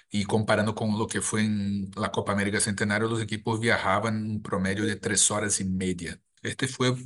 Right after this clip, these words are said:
el primer objetivo, aclarar eso con los equipos y armar una, una logística de viajes que le, les permitiera descansar, recuperar y que las estrellas estuvieran, ah, en su mejor, eh, nivel para los partidos.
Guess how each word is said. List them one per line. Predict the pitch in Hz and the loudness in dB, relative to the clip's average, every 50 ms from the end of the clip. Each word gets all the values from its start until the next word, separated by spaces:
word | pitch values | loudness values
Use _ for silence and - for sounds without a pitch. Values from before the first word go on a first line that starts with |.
| - - - | -14 -4 -2
el | 127 123 127 | -2 -2 0
primer | 127 117 117 117 117 | 0 2 2 2 2
objetivo, | 113 117 - 123 - - 127 123 131 135 147 156 - _ - - | 2 2 0 0 0 0 0 2 2 2 0 -4 -4 _ -12 -10
aclarar | - - 113 110 110 113 113 117 | -6 0 2 4 4 4 4 4
eso | 113 - 127 | 2 0 0
con | - - 117 | 0 -2 0
los | 117 117 | 0 0
equipos | 123 123 - 147 139 143 143 127 | -2 -2 0 -2 -2 0 0 2
y | 131 | 2
armar | 127 113 107 107 110 110 113 113 | 4 4 4 4 4 4 2 2
una, | 113 113 113 113 110 107 104 | 0 0 0 0 0 0 0
una | 104 104 104 104 | 0 0 0 0
logística | 104 98 - - 110 104 - - 113 - 104 | 0 -2 -2 -2 0 0 0 0 0 -2 -2
de | - 107 | -2 -2
viajes | 104 98 92 92 87 95 107 - - | -2 0 0 2 2 0 -2 -4 -2
que | - | -2
le, | 101 101 98 - - - | -4 -4 -4 -6 -6 -4
les | 110 104 98 - | -2 -2 -2 0
permitiera | - 104 104 101 98 92 - - 95 95 92 92 98 101 101 98 95 92 90 87 85 - _ _ - | 0 0 2 2 0 0 0 0 2 2 4 4 4 4 4 4 2 2 0 -2 -4 -8 _ _ -6
descansar, | 117 - - - 120 - - 147 147 156 143 - - _ _ - | -6 -4 0 2 2 4 6 6 4 4 2 -2 -10 _ _ -8
recuperar | - 113 107 - 117 104 120 110 110 113 127 127 | -4 -4 -4 -4 0 2 4 4 6 4 4 4
y | 123 123 | 2 0
que | - 120 117 123 123 | 0 0 0 0 0
las | 123 110 110 - - | 0 0 0 0 0
estrellas | 98 - - - 92 104 104 110 113 110 107 | -2 -2 -4 -2 0 2 2 4 2 0 -2
estuvieran, | - - 110 101 98 98 98 101 107 107 120 123 - - - | -2 -4 -4 -2 0 2 2 2 2 0 -2 -4 -10 -10 -6
ah, | 101 104 104 101 95 110 | -4 -2 -2 0 0 0
en | 101 101 101 104 101 | 2 2 2 2 2
su | - - - 107 101 | 2 2 2 2 0
mejor, | 104 101 95 - 104 101 101 101 - - - | 0 0 0 0 0 2 2 0 0 -4 -6
eh, | 92 92 95 95 92 | -2 0 0 2 2
nivel | 95 104 101 92 98 95 98 95 | 0 0 0 0 0 -2 -2 0
para | 101 98 92 | -2 -2 -2
los | 87 92 - | -2 -4 -6
partidos. | - - 104 92 - - 85 82 82 80 - - | -4 -4 -4 -4 -2 -6 -4 -4 -2 -4 -6 -8